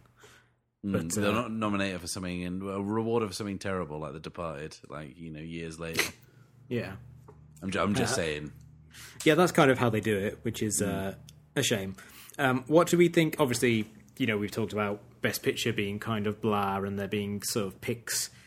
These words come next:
Speaker 2: here and there in individual ca-, categories that we, we like, but maybe not them overall. What, what do we think are the strongest categories overall?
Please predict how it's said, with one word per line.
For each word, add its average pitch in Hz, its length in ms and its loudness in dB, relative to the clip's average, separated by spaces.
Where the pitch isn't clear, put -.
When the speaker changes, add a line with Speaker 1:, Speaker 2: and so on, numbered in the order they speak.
Speaker 2:
here 170 320 10
and 143 140 2
there 147 280 8
in 147 80 4
individual 143 380 4
ca-, 147 240 0
categories 131 420 4
that 123 100 2
we, 113 400 4
we 113 140 2
like, 113 400 4
but 110 100 -6
maybe 107 220 0
not 104 160 -2
them 107 140 -4
overall. 104 440 2
What, - 340 4
what 151 220 8
do 135 140 2
we 127 140 6
think 120 260 2
are 113 40 0
the 113 420 4
strongest 117 640 2
categories 101 480 -4
overall? 95 640 -4